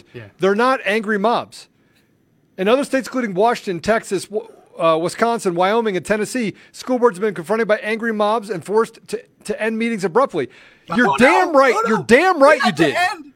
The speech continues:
Speaker 1: They had
Speaker 2: Yeah.
Speaker 1: to end the meeting abruptly. Again, let's Gitmo their ass.
Speaker 2: Hold on a second. No,
Speaker 1: Let's
Speaker 2: no, no.
Speaker 1: just shoot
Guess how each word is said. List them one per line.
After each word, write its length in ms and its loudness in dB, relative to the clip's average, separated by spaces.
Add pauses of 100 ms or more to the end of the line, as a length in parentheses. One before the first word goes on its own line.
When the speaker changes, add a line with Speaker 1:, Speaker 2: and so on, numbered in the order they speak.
(520)
Speaker 1:
They 100 -4
had 200 2
Speaker 2:
Yeah. 80 -6
Speaker 1:
to 80 -10
end 180 -2
the 60 -4
meeting 260 -4
abruptly. 600 -6 (240)
Again, 580 -4
let's 200 -10
Gitmo 640 -4
their 220 -2
ass. 420 -10 (120)
Speaker 2:
Hold 160 2
on 80 4
a 40 2
second. 380 -2
No, 100 2
Speaker 1:
Let's 100 4
Speaker 2:
no, 60 4
no. 60 0
Speaker 1:
just 120 -10
shoot 40 -10